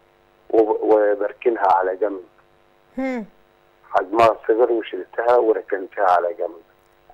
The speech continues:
Speaker 2: والعربيه دي ما كانتش بتاعت حد؟
Speaker 1: لا، بتاعتي انا.
Speaker 2: كانت بتاعتك انت، ركنتها على جنب.
Speaker 1: اه، بس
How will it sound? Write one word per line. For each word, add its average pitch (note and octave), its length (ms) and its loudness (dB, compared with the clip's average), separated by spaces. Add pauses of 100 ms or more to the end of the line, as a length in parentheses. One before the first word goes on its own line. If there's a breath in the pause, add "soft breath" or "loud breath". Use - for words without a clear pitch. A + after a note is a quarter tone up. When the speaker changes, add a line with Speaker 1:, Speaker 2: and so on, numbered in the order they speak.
(120)
Speaker 2:
والعربيه A#3+ 440 6
دي D#4 100 0
ما D#4+ 80 -2
كانتش D4+ 240 0
بتاعت C4 260 2
حد؟ E4 240 2 (800)
Speaker 1:
لا، - 120 6
بتاعتي C#3+ 500 2
انا. B2+ 100 -6 (360)
Speaker 2:
كانت G#3+ 160 -4
بتاعتك D4 400 2
انت، B3+ 200 2
ركنتها A3+ 420 0
على C#4 220 6
جنب. G3 300 0 (480)
Speaker 1:
اه، A#2 220 6
بس G#2+ 140 0